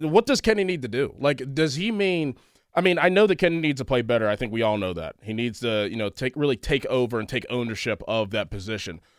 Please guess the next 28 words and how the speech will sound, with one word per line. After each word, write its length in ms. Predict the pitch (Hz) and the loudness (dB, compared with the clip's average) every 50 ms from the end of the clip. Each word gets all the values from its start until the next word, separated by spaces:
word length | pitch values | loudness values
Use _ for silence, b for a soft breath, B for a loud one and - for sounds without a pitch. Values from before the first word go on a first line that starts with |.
| _ _ | _ _
But 100 | - 127 | -8 -4
does 200 | 113 147 151 135 | -2 -2 -2 -2
he 100 | 147 131 | -4 -6
need 300 | 131 127 135 139 131 - | -4 -2 -2 -2 -2 -2
to, 280 | 127 123 117 107 101 90 _ _ _ _ _ _ _ _ _ _ _ _ _ _ - 117 | 0 0 0 0 -2 -4 _ _ _ _ _ _ _ _ _ _ _ _ _ _ -12 -4
does 200 | 110 143 139 120 | -2 -2 0 0
he 80 | 131 131 | 0 0
need 280 | 131 139 151 160 - - | 2 2 0 0 0 -4
to 60 | 151 | -6
be 600 | 127 101 110 143 135 131 127 127 123 120 110 98 - _ _ _ _ _ - | -6 -4 -2 -2 0 0 -2 -2 -4 -4 -6 -8 -12 _ _ _ _ _ -10
the 80 | 127 | -8
quarterback 640 | - - 151 135 127 123 113 110 120 113 110 - - | -4 -2 0 0 0 0 0 0 0 0 0 -2 -4
that 140 | 120 110 - | -8 -8 -8
the 100 | 117 - | -10 -8
offense 400 | 117 117 113 - 117 101 95 - | -6 -6 -6 -4 -6 -8 -8 -6
needs 200 | 113 113 98 85 | -8 -8 -6 -8
to 60 | 104 | -8
go 180 | 98 104 98 95 | -4 -4 -4 -4
through? 380 | - - 107 98 90 85 82 - | -4 -6 -8 -8 -8 -8 -8 -4
Or 160 | - 117 117 117 | -2 -2 -2 -2
do 80 | 117 | -2
you 100 | 113 110 | -6 -6
think 240 | - - 127 117 - | -6 -4 -4 -4 -4
that 120 | 120 107 90 | -6 -6 -4
they 140 | 117 113 110 | -4 -4 -4
can 180 | - 110 101 | -4 -8 -8
kind 300 | - - 117 110 110 110 | -6 -4 -2 -2 -2 -2
of 200 | 104 98 90 92 | -4 -4 -6 -10